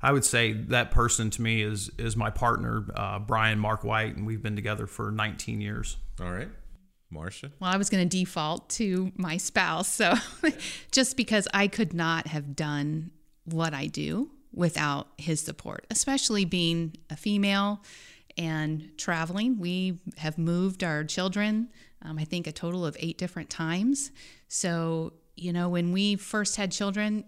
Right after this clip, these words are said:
Speaker 3: he quit his job and stayed at home. He was a stay-at-home dad before that was cool
Speaker 2: Yeah.
Speaker 3: and before anybody really understood what that was. But it was important to us to have a parent home with our children. And so without his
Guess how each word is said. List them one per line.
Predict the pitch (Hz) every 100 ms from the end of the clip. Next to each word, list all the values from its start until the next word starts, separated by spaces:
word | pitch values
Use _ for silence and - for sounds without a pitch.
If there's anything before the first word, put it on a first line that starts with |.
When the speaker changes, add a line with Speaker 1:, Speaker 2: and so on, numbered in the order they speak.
| -
Speaker 3:
he | - 196 202 202
quit | - 208
his | 196 196
job | 208 202 208
and | 190 165
stayed | - 180 185
at | 175
home. | 180 202
He | 220
was | 190 180
a | 170
stay-at-home | - 175 170 175 175
dad | 170 165 180
before | 160 - 170
that | 170 165
was | 156
cool | - - 175 190 285 - - 85
Speaker 2:
Yeah. | 107 98 -
Speaker 3:
and | 170
before | 160 180 170
anybody | 185 196 175 175
really | 165 175 175 -
understood | 160 156 - 165
what | 160 170
that | 160 156
was. | 170 170 240 294 -
But | 170 165
it |
was | 160 156
important | 160 202 185
to | 180 -
us | 185 -
to | 165
have | 160 170 165 165 160 - - -
a | 180
parent | - 165 165 175
home | - 202 214 262 - - -
with | 175 170
our | 180
children. | 170 185 185 196 208 240 233 -
And | 165 160
so | - 170
without | 170 165 - 202 -
his | 165 185 185